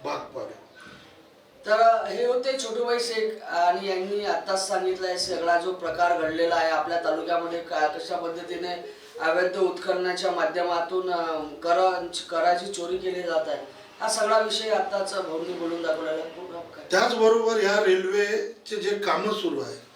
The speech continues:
Speaker 1: याच्यामध्ये आपण पाहिलं, माडेडी रोड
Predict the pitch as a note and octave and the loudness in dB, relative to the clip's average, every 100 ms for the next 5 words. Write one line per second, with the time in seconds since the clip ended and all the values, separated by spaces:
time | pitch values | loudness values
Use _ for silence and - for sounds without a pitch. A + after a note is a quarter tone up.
0 | - - - D#3 E3 E3+ A3 A3 A3 A3 | -18 -16 -12 -4 -2 4 4 4 2 2
1 | - A3+ - G3 G3 E3 D3 - - - | 2 -4 0 2 4 2 -2 -6 -18 -20
2 | - - - D#3+ E3+ F#3 G#3+ A3 G3 G3 | -20 -20 -12 -2 4 4 6 4 4 2